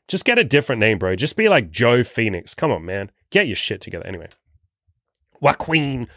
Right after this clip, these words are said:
Joaquin Phoenix. Uh, movie called Her, which is similar to that. It's an A I that's pretty benevolent. It's pretty nice, and it's pretty compassionate,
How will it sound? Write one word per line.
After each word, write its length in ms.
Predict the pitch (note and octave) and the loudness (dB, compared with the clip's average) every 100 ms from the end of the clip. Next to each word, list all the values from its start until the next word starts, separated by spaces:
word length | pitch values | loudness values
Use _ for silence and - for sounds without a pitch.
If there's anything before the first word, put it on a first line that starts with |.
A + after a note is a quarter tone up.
| - | 0
Joaquin 680 | E3 - - - E3 C#3+ A#2+ | 0 0 -2 0 2 2 0
Phoenix. 580 | - B2+ F2+ - - - _ _ _ _ _ _ _ _ _ _ _ _ _ - | -2 -2 -2 -8 -14 -14 _ _ _ _ _ _ _ _ _ _ _ _ _ -2
Uh, 260 | F#2+ F#2 - | 0 0 2
movie 220 | C#3+ C#3 | 2 4
called 200 | C3 A2+ | 2 0
Her, 320 | - G2+ D#2+ _ _ _ _ _ | 2 0 -2 _ _ _ _ _
which 220 | - A#2+ D3+ | -2 0 2
is 120 | C#3+ | 0
similar 320 | - F#3 E3+ | -2 -2 -2
to 100 | - | -2
that. 160 | E2+ F2+ | -4 -4
It's 160 | G#2+ | -2
an 100 | A#2+ A2+ | -2 2
A 140 | C3 | 2
I 220 | C3 G#2+ | 4 4
that's 240 | A#2+ A#2 - | 2 0 -2
pretty 280 | - B2+ | -4 -2
benevolent. 640 | A#2 G2+ G2+ G2+ F2+ E2+ - | -2 0 0 0 -2 -6 -8
It's 120 | - | -8
pretty 260 | - A2+ G2+ | -6 -4 -4
nice, 420 | E2+ D#2 C#2 - _ _ _ _ - | -4 -6 -8 -10 _ _ _ _ -6
and 140 | F#2+ | -6
it's 80 | G2+ | -4
pretty 260 | - G#2+ | -4 -4
compassionate, 760 | A2 G#2 - G#2+ - D#2 F2+ F4+ | -4 -4 0 0 0 -4 -8 -8